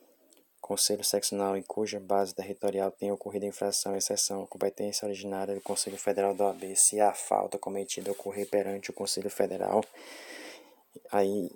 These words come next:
inciso segundo do artigo setenta e dois é a O A B, a infração praticada por membro do Conselho Federal e presidente do conse-, do Conselho Seccionais. Competência para o julgamento do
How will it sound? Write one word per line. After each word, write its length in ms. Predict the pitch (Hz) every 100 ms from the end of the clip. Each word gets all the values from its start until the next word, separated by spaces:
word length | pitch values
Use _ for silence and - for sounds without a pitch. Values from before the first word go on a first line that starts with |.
| 101
inciso 380 | 104 - 104 107
segundo 540 | 110 101 98 92 95
do 120 | -
artigo 220 | 98 - 95
setenta 240 | 95 98
e 40 |
dois 160 | 92 95
é 40 |
a 80 | 92
O 60 | 92
A 60 |
B, 140 | 90 90
a 40 |
infração 520 | 92 - 98 - 104
praticada 560 | 101 101 - - 98 98 - _ _ -
por 140 | 104
membro 240 | 101 101 98
do 60 |
Conselho 300 | - 104 101
Federal 540 | - 98 98 95 98 - _ - - - - - - - -
e 120 | - - _
presidente 760 | 101 104 - 95 98 101 98
do 120 | 98
conse-, 420 | - 98 - - -
do 100 | 98
Conselho 380 | - 98 - 98
Seccionais. 560 | - 101 - 101 92 -
Competência 560 | - 101 98 104 -
para 240 | - 101 101
o 40 |
julgamento 600 | 104 101 98 95 98 -
do 140 | -